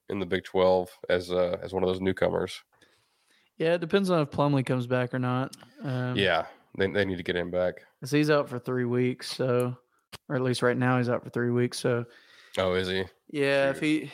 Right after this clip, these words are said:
Speaker 2: if he, uh, if that ends up being a longer injury than that, then possibly not. But if he was healthy, I would have agreed with you. Um, but we'll see.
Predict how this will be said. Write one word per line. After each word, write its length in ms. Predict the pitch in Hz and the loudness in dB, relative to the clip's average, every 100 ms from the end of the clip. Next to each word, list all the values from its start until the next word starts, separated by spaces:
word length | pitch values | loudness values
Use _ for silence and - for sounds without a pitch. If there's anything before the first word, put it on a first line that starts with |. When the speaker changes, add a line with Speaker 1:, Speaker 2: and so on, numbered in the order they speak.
| - - | -16 -10
Speaker 2:
if 180 | 147 147 | -8 -2
he, 280 | 156 151 147 | 2 2 4
uh, 320 | 139 135 135 135 156 _ _ _ _ | 4 4 2 -2 -12 _ _ _ _
if 80 | 143 | -4
that 180 | 147 143 | 0 2
ends 180 | 147 135 | 2 2
up 120 | 143 | 0
being 160 | 139 | 2
a 100 | 131 | 2
longer 340 | 127 127 123 127 | 2 2 2 0
injury 360 | 131 120 123 | 0 0 -2
than 160 | 117 117 | -2 -2
that, 240 | 120 123 - | 0 -2 -2
then 340 | 127 117 120 120 _ _ _ _ _ _ _ _ _ _ _ _ _ _ | -2 0 0 -4 _ _ _ _ _ _ _ _ _ _ _ _ _ _
possibly 400 | 107 113 - 87 | -2 -2 -4 -6
not. 280 | 107 87 - | -4 -4 -6
But 400 | 143 139 143 - - _ _ _ _ | -4 -2 -2 -6 -20 _ _ _ _
if 180 | - 147 | -2 0
he 120 | 185 | 2
was 160 | 196 151 | 2 2
healthy, 340 | 202 214 143 135 | 2 2 2 2
I 100 | 131 | 4
would 140 | 135 | 2
have 100 | 123 | 0
agreed 280 | 123 131 123 | 0 0 0
with 200 | 117 120 | -2 -4
you. 180 | 127 123 _ - - - _ | -6 -6 _ -18 -18 -20 _
Um, 460 | 156 120 117 131 123 - _ _ _ _ _ _ - - _ _ _ | -6 -2 -2 -4 -8 -12 _ _ _ _ _ _ -20 -20 _ _ _
but 100 | 143 | 0
we'll 120 | 151 | 2
see. 220 | 151 131 | 2 -2